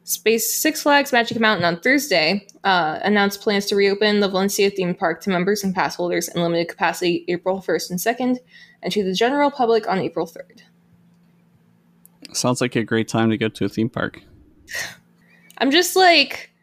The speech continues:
Speaker 1: how do you tell people not to scream? That's, like, my basic instinct when I go on roller coasters and I'm, like, scared as the heck,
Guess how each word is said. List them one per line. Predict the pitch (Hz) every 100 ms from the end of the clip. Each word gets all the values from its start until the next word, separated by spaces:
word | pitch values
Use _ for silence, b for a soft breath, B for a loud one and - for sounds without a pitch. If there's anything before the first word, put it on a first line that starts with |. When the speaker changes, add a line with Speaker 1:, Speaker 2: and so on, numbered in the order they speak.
| _ _
Speaker 1:
how | - 294 330 440
do |
you | 415 392
tell | 339 339
people | 349 349 359
not | 269 240 247
to | 269 233
scream? | - - 220 214 208 175 147 156 185 -
That's, | 247 -
like, | 359
my | 330 294
basic | 233 247 269 - -
instinct | 226 - 233 202
when | 202
I | 185
go | 208
on | 220 208
roller | 196 196
coasters | 208 190 190 175 180
and |
I'm, | 190
like, | 185 180
scared | - - 202 175 170
as | 170 175 180 -
the | -
heck, | 180 165 151 - -